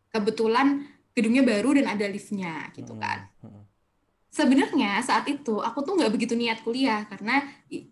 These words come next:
Speaker 1: mikirnya, karena aku baru transisi dari pondok, belum punya tujuan habis itu mau ngapain, dan kemudian cuman orang tua aku bilang, "Udahlah kuliah aja biar punya ijazah," si
Speaker 2: Mm-mm.
Speaker 1: orang.
Speaker 2: Mm-mm.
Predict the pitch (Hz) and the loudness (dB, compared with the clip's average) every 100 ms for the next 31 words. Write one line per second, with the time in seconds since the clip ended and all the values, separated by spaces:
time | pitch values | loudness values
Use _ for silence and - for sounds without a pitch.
0 | - 226 233 254 294 294 - - 240 294 | -6 -4 -2 2 0 0 -4 -2 2 2
1 | 294 277 240 247 254 233 233 233 226 208 | 4 4 4 0 -2 -2 -4 -4 -2 -2
2 | 214 208 190 185 208 277 - - _ _ | -2 -4 -4 -4 0 0 -2 -14 _ _
3 | 226 226 226 220 226 214 214 240 233 202 | 0 0 0 0 0 0 0 0 0 -2
4 | - 233 214 196 175 190 247 233 196 196 | -6 -6 -6 -6 -4 -2 0 0 -2 -4
5 | 208 190 233 269 - - 233 233 226 220 | -6 -2 -2 -2 -6 -8 -4 -2 -2 -2
6 | 226 240 254 269 269 - - 233 254 277 | -4 -2 2 2 2 -2 -6 -2 0 2
7 | 285 277 254 196 214 269 233 220 226 220 | 0 0 -2 -2 -2 0 0 -2 -4 -4
8 | 220 196 - 226 240 226 196 _ 233 233 | -4 -6 -6 -2 -2 -2 -8 _ -18 -16
9 | 226 113 117 - 110 | -12 -10 -8 -8 -10